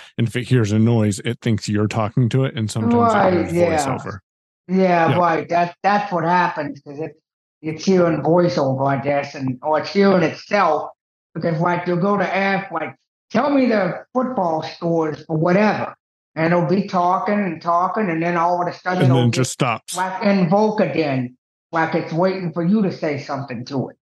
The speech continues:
Speaker 2: Like, ugh. I don't, I wish they would, I wish there would be a way to turn that off, but apparently there isn't. So.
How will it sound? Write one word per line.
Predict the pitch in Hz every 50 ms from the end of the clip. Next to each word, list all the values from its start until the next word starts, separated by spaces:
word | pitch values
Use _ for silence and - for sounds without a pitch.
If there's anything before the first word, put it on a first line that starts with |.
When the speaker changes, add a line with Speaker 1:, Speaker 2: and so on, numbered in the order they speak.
| -
Speaker 2:
Like, | 143 139 135 127 - - - - - _ _ _ _ _ _ _ _ -
ugh. | 220 226 262 277 285 269 226 - - - - _ - - - _ _ _ _ - -
I | - 160 170
don't, | 170 165
I | 123 151 170 180 214
wish | 240 233 240 -
they | 196 190 190 190
would, | 190 156 - - - _ _ -
I | 165 185 190 208
wish | 269 311 294 - -
there | - 240 233
would | 226 220 190 165
be | 175 214
a | 214 190
way | 175 165 190 202 202 196
to | 175 - - - _ 196
turn | 220 226 220 214 190
that | 175 170 165 160
off, | 165 165 160 143 117 - - - _ _ -
but | 147 147
apparently | 143 127 - - 185 190 190 180 147 156 160 160
there | 156 156 156 151 143
isn't. | 127 - - _ _ _ _ _ -
So. | 117 76 73 -